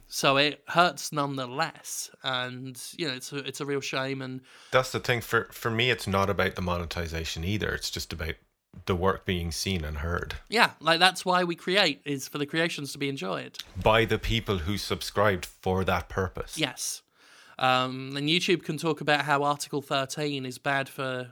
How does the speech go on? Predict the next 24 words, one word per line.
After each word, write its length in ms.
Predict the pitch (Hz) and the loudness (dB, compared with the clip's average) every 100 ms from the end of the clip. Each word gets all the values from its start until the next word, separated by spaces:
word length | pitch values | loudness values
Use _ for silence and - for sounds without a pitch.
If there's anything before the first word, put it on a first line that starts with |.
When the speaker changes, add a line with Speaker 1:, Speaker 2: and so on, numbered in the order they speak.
| _ | _
Speaker 1:
YouTubers 540 | 143 143 143 139 123 123 | -4 -2 0 -4 -4 -6
all 100 | 127 | -6
day 200 | 131 123 | -4 -2
long, 400 | 139 139 123 120 - | 0 0 -2 -8 -4
but 280 | 127 123 - - - - | 0 -2 -4 -18 -20 -6
as 160 | 131 131 | -2 2
I 140 | 131 | 4
said 360 | 139 147 127 - - - _ _ _ - | 2 0 0 -2 -10 -12 _ _ _ -2
uh, 180 | 127 123 | -2 -2
this 260 | 131 - | -4 -2
week. 280 | 151 147 143 | 0 0 -4
YouTube 500 | 143 147 147 156 143 | -2 -2 0 0 -2
is, 280 | 139 123 - | -4 -6 -10
has 180 | 147 - | -10 -4
been 200 | 139 127 | -4 -2
worse 280 | 131 131 | -4 -6
for 120 | - 131 | -8 -8
me 280 | 127 127 | -6 -8
than 220 | 120 127 123 | -8 -6 -6
any 180 | 127 127 | -4 -6
legislation 760 | 123 123 - 127 127 - 127 | -8 -8 -12 -12 -12 -12 -14
could 260 | 120 131 120 | -12 -12 -12
be. 220 | 131 - - - - - - | -14 -14 -20 -20 -20 -20 -14
Um, 520 | 127 120 120 120 117 | -8 -8 -8 -14 -18